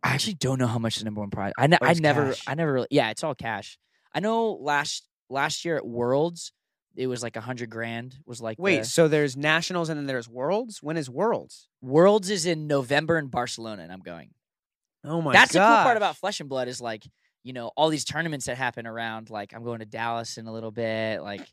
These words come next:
Speaker 1: going to Barcelona for Worlds. Like, it's sick. Like, you get to go all around. It's kinda like for Magic. Like, I've been going to different,
Speaker 2: Yeah.
Speaker 1: like, Magic cons and stuff.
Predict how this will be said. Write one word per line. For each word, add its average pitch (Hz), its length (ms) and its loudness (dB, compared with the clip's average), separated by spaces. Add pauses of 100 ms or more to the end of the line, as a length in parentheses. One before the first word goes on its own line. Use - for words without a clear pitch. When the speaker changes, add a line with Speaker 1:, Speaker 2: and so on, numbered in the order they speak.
(460)
Speaker 1:
going 110 300 -4
to 107 420 -2
Barcelona 117 680 2
for 113 400 -4
Worlds. 110 640 -2
Like, 120 100 -4
it's - 140 -4
sick. 165 260 2
Like, 117 160 -8
you 131 60 -14
get - 140 -10
to 123 80 -8
go 117 140 -6
all 117 180 0
around. 113 320 -4
It's - 100 -8
kinda 240 100 6
like 185 180 2 (200)
for 143 160 -12
Magic. 139 320 -4
Like, 110 140 -16
I've 113 40 -18
been 110 80 -18
going 110 160 -14
to 110 60 -12
different, 123 240 -4
Speaker 2:
Yeah. 98 40 -16
Speaker 1:
like, 90 100 -20
Magic 101 300 -14
cons 113 260 -16
and 117 40 -20
stuff. 123 220 -16